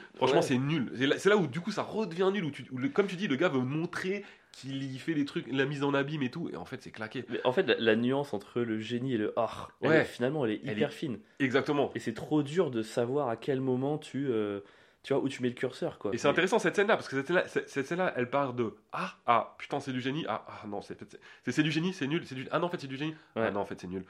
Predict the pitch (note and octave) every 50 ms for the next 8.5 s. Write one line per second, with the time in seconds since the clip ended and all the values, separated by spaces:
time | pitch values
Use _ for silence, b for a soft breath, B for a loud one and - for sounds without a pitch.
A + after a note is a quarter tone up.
0 | B A#2 G#2+ - - B2+ A#2+ C3 C#3+ F3 F3+ - - A#2 A#2+ A2 C#3+ D#3 D3+ D3
1 | C#3 C3 B2+ C3 C3+ C#3 D#3+ D#3 - - A#2 A#2+ - - C3 B2 - D3+ C3+ C#3
2 | - - C#3+ D3+ D3 C3+ - F3 C#3 A#2 A2 A2 A#2 B2 B2 A#3 A3 G3+ - C3+
3 | C#3+ C#3+ - - - A2+ G#2+ G#2 - A3+ C4+ F4+ D4+ G#3+ - C3+ C3+ C3 A2+ -
4 | - B2+ D3 D3 - A2+ G#2+ - - E3+ E3+ - A#2+ B2 C#3 D#3 D#3 F#3 A#3 A#3
5 | F#3+ - - A2+ - C#3+ C#3+ B2+ A#2+ C3+ C#3 C#3 - - - - _ _ - -
6 | D3 D3 D#3 D#3 E3+ F3+ F#3 F#3+ F3+ F3 F#3 G3+ G3 E3+ D3+ - - - - -
7 | C3 C#3 D3 D#3+ D#3+ D#3 D3+ D3+ E3 F#3 F#3 F#3+ - A2 A2 - - - B2 A#2+
8 | B2+ B2+ B2+ C3 C#3 D#3 - - -